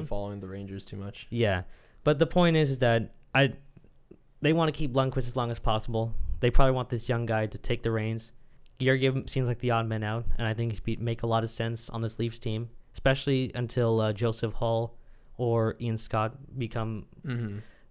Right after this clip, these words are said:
Speaker 1: N H L ready. And they're not ready yet. And there's no guarantees that Anderson's gonna stick around past the end of his contract, which will be ending soon. Something to keep in mind as well.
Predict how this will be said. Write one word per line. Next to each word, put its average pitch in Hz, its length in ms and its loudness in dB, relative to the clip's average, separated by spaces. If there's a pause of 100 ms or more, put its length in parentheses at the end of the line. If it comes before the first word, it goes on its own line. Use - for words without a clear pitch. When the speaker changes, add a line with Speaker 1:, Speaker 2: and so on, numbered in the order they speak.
Speaker 1:
N 131 120 0
H 117 180 -6
L 110 120 0
ready. 92 340 -4 (380)
And 123 140 0
they're 131 80 2
not 135 160 2
ready 123 180 0
yet. 107 240 -4 (440)
And 104 200 -2 (340)
there's 151 280 0
no 185 120 6
guarantees 151 420 -2
that 135 100 0
Anderson's 123 340 -4
gonna 117 160 -2
stick 117 260 -6
around 110 280 -2
past 110 260 -2
the 117 60 -4
end 107 80 -4
of 101 60 -4
his 104 100 -8
contract, 104 440 -6
which 104 380 -8
will 123 140 -4
be 113 180 -2
ending 104 220 -4
soon. 95 320 -6 (360)
Something 113 300 -4
to 98 60 -8
keep 113 160 -4
in 107 60 -4
mind 101 140 -4
as 95 120 -10
well. 95 220 -6